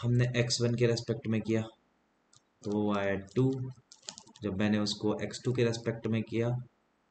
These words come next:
तो वो आया ज़ीरो, और जब मैंने इसको एक्स थ्री के respect में किया, तो आया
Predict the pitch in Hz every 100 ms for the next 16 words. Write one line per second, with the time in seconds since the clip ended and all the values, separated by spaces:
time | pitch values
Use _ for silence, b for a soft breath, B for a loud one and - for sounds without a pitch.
0 | - - - - 104 101 101 98 98 107
1 | 127 _ _ _ _ 104 101 107 127 135
2 | 127 - - _ - - 101 101 104 101
3 | 107 107 - - - 131 - - _ -
4 | _ _ _ _ _ _ _ _ _ _
5 | _ _ _ - 107 - - 120 123 120
6 | 113 - 110 - 113 107 113 110 113 104
7 | 110